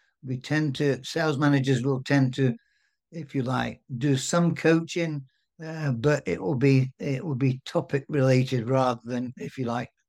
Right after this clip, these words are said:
um, the whole skill side related. Uh, and you have to keep continually reinforce. I've been doing some work, uh, uh, with a customer on, on this very, uh, very issue about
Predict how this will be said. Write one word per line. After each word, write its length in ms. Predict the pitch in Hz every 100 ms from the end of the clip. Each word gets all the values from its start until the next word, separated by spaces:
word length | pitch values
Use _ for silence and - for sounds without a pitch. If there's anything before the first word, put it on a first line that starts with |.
| -
um, 380 | 160 131 113 110 _ _ _ _ -
the 100 | 135
whole 320 | 123 131 120
skill 540 | - - 165 143 117 -
side 440 | - 123 110 - 107
related. 600 | 104 98 - - 101 - _ _ _ _
Uh, 300 | 131 113 113 -
and 300 | 143 135 131
you 100 | 127
have 180 | 139 135
to 100 | 135
keep 320 | 139 135 135
continually 580 | 135 131 156 143 135 127
reinforce. 580 | 131 127 117 139 117
I've 120 | 117 104
been 140 | 143
doing 180 | 156 143
some 200 | 131 135
work, 300 | 135 127 127 -
uh, 100 | 123 - _ _ _ _ _ _
uh, 200 | 131 123
with 160 | 120 120
a 60 | 123
customer 440 | - 131 - 123
on, 200 | 117 127 -
on 140 | 139
this 180 | 127 -
very, 560 | 123 139 135 117 113 -
uh, 300 | - 117 107
very 340 | 113 135 123 117
issue 380 | 139 131 110 104
about 320 | 104 113